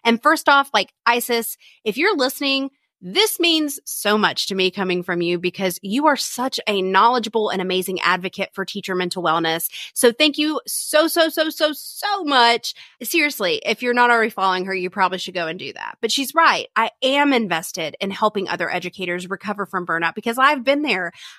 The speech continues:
I've done that. I bought the t-shirt and the snow globe, and I don't want any educator to feel like they have to remain stuck in the cycle of feeling like you're not enough, of overachieving or people pleasing just to make a few dollars.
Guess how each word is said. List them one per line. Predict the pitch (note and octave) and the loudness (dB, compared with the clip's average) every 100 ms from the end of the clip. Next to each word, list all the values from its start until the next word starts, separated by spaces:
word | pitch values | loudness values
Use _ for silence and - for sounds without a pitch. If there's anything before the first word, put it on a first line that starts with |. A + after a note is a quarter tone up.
| - | 0
I've | A3+ D#4 | 2 4
done | C4+ C#4+ | 4 4
that. | C#4 C4+ C4+ | 6 4 4
I | F3+ | 2
bought | - A3+ | -2 -2
the | F3+ | -4
t-shirt | - D4 - C4+ C4 - | -4 -2 0 2 0 0
and | F3+ | -6
the | E3 | -4
snow | - C4 C4 | -2 2 2
globe, | A#3+ A3+ A3 A3 - | 4 4 4 0 -4
and | G3 G3 | -4 -2
I | G#3+ G3 - | -4 -6 0
don't | C4+ D4 - | 0 0 -2
want | A3 G#3 F#3+ E3+ - _ - - _ _ - | -2 0 2 0 -4 _ -20 -20 _ _ 2
any | D4+ E4 | 4 4
educator | A3 G#3+ G#3+ G3 F#3+ | 2 0 -2 -2 -2
to | F#3+ | -2
feel | G3+ | -2
like | F3+ F3 | 0 0
they | F#3+ | -4
have | F3 - A3+ - | -6 2 2 2
to | B3 | 0
remain | A3 G#3+ G#3 | 2 2 0
stuck | - G3 F3+ | 0 -2 -2
in | G3 | -4
the | F3+ | -4
cycle | - F3+ E3+ A3+ A3 | -4 -2 -2 -2 -2
of | F#3 | -4
feeling | - A#3 A3 A3 G#3 | -8 -2 0 2 2
like | F#3 A#3 - - - - | 4 2 0 -14 -12 2
you're | G#3 | 4
not | G3+ F3 | 6 4
enough, | F3+ G3+ F#3 B2 - | 4 4 4 4 -4
of | - F#3+ A3+ | -8 -2 0
overachieving | A3+ A3 G#3 - C#4+ C#4 G#3+ E3+ | 2 2 2 0 0 0 2 0
or | G2+ | 0
people | G#3+ - C#4+ B3+ | -2 -4 -2 -2
pleasing | A3+ G#3 G3+ | 0 -2 -2
just | G3 A#3 A#3+ - | -2 -2 -2 -2
to | |
make | A3+ G3+ G3 | -2 -2 -4
a | |
few | - E3 E3 | -8 -8 -2
dollars. | G#3 B3 G3+ - G3 | 2 2 0 -8 -14